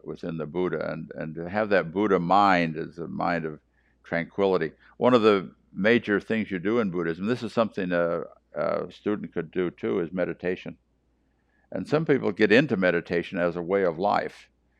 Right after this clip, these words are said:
that they take their time to meditate, and it, it centers you and brings you together and helps you to make sense of the world, to just take a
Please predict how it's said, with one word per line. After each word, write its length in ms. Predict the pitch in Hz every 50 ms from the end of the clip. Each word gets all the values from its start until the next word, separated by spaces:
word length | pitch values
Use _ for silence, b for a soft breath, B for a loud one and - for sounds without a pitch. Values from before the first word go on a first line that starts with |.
| _ _ _ _ -
that 100 | - -
they 140 | 92 82
take 420 | - - - 113 107 92 - - -
their 140 | - 80 -
time 580 | - - 127 117 98 85 78 76 78 80 80 -
to 100 | - 82
meditate, 600 | 85 92 98 98 87 78 - - 73 71 71 - -
and 100 | 82 82
it, 140 | 85 85 - -
it 220 | 87 92 - - _ _ -
centers 500 | - - 156 156 147 113 107 92 76 73
you 160 | 80 71 71
and 160 | 73 78 80
brings 260 | 92 101 104 92 -
you 80 | 101 95
together 500 | - 85 76 80 98 101 92 92 82 78
and 140 | 82 82 - _ b b b b b b b b _
helps 240 | - 101 90 -
you 60 | - 87
to 60 | 82
make 220 | 87 87 78 -
sense 320 | - - 101 101 92 - -
of 100 | 76 -
the 100 | 78 80
world, 380 | 82 82 78 - - - -
to 80 | - -
just 220 | - 85 - _
take 260 | - 92 92 90 -
a 180 | - 80 82